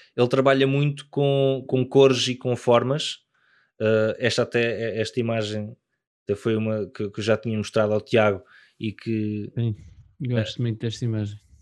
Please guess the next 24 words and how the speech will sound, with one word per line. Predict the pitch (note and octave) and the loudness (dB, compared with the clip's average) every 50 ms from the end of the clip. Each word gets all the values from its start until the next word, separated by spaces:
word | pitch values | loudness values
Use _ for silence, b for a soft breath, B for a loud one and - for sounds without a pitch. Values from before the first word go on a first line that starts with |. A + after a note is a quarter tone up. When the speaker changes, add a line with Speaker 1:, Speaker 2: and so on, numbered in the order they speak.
| _ _ _ - _ | _ _ _ -20 _
Speaker 1:
sim, | - - - A2+ G#2+ G2 G2 - | -14 -6 -4 -2 -2 -2 -4 -6
é, | - G2+ G2+ G2 F#2+ D#2+ F#2 G2+ | -6 -6 -6 -6 -6 -8 -8 -8
é, | G2 | -10
este, | F#2 - - G#2+ G#2 G2 - - _ _ A#2+ A#2+ A2+ - - | -10 -10 -8 -6 -6 -6 -8 -10 _ _ -20 -18 -16 -10 -6
é | A#2 | -4
um | A2+ A#2 A#2+ A#2+ | -2 0 0 -2
copo | - - C3 C3 C3 C3 - | 2 2 2 2 2 0 -6
visto | A2+ A#2 B2+ B2+ B2 - - _ | -6 -2 -2 -2 -2 -4 -8 _
de | - | -16
cima | - - - B2+ C3 C3+ C#3 C#3+ C3+ | -12 -6 0 0 2 2 2 0 -2
com, | C3+ - B2+ B2 A#2+ A#2 A#2 A2+ G#2+ b b b b b b b _ _ - | -4 -6 -6 -6 -6 -6 -8 -10 -12 b b b b b b b _ _ -6
eh, | G#2 G#2+ G2+ G2+ F#2+ E2+ - - _ A#2+ - _ | -4 -4 -4 -4 -6 -8 -10 -14 _ -20 -4 _
pronto, | A#2+ A2 G2 - - | 0 0 0 -2 -4
eh, | E2+ G2+ G#2 G2+ G2 G2 G2 F#2+ F2 - _ _ _ _ _ _ _ | -6 -6 -4 -4 -4 -4 -6 -8 -10 -12 _ _ _ _ _ _ _
para | _ G#2 G#2 | _ -10 -8
quem | - A#2+ A2 | -6 -4 -4
nos | G#2+ - | -4 -4
está, | - - A2+ G#2 G2+ G2 | 0 0 0 0 0 -4
para | - - | -8 -10
quem | - - G#2+ | -8 -6 -6
nos | G#2+ F#2+ | -6 -4
está | - - A2 G#2 G#2 F#2+ F2 | -2 0 0 0 0 -2 -4
só | F#2 - - - A2+ | -8 -8 -4 -2 0
a | G#2+ G#2 G#2 | 0 0 0